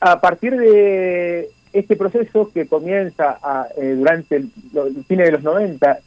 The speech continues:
y dura hasta, mm, mediados de los años dos mil, hasta dos mil cuatro, este proceso de, eh, no solamente privatización, sino extranjerización de la banca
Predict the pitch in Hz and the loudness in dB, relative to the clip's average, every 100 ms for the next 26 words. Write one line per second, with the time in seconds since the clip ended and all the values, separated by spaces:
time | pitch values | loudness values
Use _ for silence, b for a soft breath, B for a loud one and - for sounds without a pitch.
0 | _ 160 165 165 180 143 131 - - 131 | _ -8 -4 0 2 2 0 -6 2 4
1 | 123 123 120 113 110 95 _ _ _ _ | 6 4 0 -4 -6 -8 _ _ _ _
2 | _ - 139 135 190 190 160 143 135 151 | _ -4 0 4 4 4 0 -2 -2 -2
3 | 160 156 175 220 208 175 127 131 160 - | -2 0 2 2 0 0 -2 -2 -6 0
4 | 233 156 160 214 _ _ 190 - - 160 | 2 2 -2 -8 _ _ -6 -4 -2 -2
5 | 165 147 139 - - _ _ _ _ _ | 2 2 2 -4 -18 _ _ _ _ _
6 | _ _ _ 180 202 202 190 180 143 - | _ _ _ 0 2 2 0 -2 -2 2
7 | 175 170 - 156 190 190 - 160 180 - | 2 2 0 -4 -4 -10 -4 -2 0 -2
8 | 170 - 151 135 143 139 123 190 196 175 | -4 -2 -4 -2 -4 -4 -6 -6 -4 2
9 | 185 185 139 123 196 | 2 2 -2 -4 -6